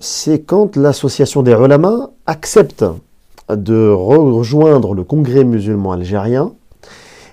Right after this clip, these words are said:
et se rend à Paris pour rencontrer Léon Blum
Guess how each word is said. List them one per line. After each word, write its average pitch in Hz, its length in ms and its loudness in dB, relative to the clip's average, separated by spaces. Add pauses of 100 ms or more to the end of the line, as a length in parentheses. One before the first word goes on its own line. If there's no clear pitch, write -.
(140)
et 107 200 -2
se - 180 -4
rend 139 220 0
à 147 100 2
Paris 127 600 0
pour 107 220 -2
rencontrer 120 500 -2
Léon 107 300 2
Blum 135 440 0